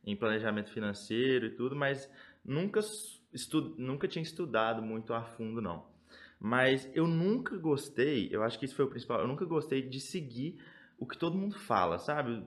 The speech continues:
Seguir a boiada. Igual o Bernardo vai entender mais às vezes, na faculdade,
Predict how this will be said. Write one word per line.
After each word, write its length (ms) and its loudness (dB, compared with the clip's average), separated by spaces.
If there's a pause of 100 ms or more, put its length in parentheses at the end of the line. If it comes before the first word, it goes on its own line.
Seguir 300 -2
a 40 4
boiada. 640 2
Igual 480 0 (160)
o 40 -16
Bernardo 360 4
vai 100 2
entender 300 -2
mais 320 -2
às 100 -6
vezes, 260 -2
na 340 -4
faculdade, 640 -2